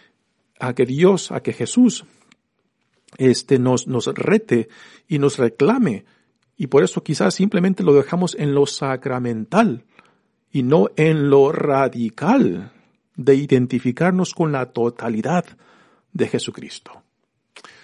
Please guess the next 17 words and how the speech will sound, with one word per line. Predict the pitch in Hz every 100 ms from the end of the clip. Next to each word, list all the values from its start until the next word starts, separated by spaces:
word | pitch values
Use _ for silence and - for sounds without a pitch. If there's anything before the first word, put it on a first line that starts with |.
| _
Dice, | - 127 143
"Este | 190 196 190
es | 143
el | 131
pan | 151 175
que | 156
ha | 151
bajado | 147 160 156 135
del | 104
cielo | - 143 160 160 147
para | 120 110 113
que | 110
quien | - - 190 190 139
lo | 190 -
coma | 110 104 113 139
no | 113 107 113
muera. | 107 139 117